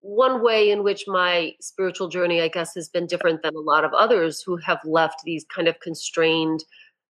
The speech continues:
backgrounds is that I didn't really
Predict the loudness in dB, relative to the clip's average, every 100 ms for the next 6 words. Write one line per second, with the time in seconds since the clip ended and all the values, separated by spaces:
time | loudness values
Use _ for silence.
0 | _ 2 2 2 4 4 2 0 2 4
1 | 4 0 0 2 4 2 0 -10 _ 0
2 | 4 4 2 0 0 0 -2 -4 0 2
3 | 2 -2 -8